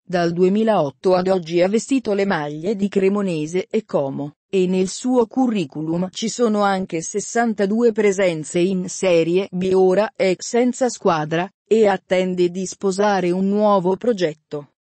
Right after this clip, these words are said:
Ha iniziato ad allenarsi il sei agosto con il Lignano, squadra di eccellenza, e da una settimana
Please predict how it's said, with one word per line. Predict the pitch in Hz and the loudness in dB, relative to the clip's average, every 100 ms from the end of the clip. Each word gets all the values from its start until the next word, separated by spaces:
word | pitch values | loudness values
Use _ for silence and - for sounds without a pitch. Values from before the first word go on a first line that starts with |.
| _ - | _ -4
Ha | 170 | -2
iniziato | 196 196 - 220 214 202 185 | -2 -4 -4 0 0 0 -2
ad | - 185 | -2 -2
allenarsi | 190 196 202 185 180 - 226 | 0 0 0 -4 -6 -6 -4
il | 190 | -2
sei | - 220 196 180 | -2 -2 0 0
agosto | 175 196 180 - 202 | 2 2 2 -2 -2
con | 190 | 0
il | 180 196 | -2 0
Lignano, | 208 220 208 180 147 143 139 _ _ | 4 6 6 2 -2 -6 -8 _ _
squadra | - 220 202 175 156 165 - | -6 0 2 0 0 0 -2
di | 180 185 | 0 0
eccellenza, | 175 - 196 208 165 139 - 139 139 _ - | 0 -2 0 2 0 -4 -10 -10 -10 _ -4
e | 185 | -4
da | 175 190 | 0 0
una | 185 202 | 0 -2
settimana | - 190 220 185 143 135 139 | -4 -6 -4 -4 -4 -6 -10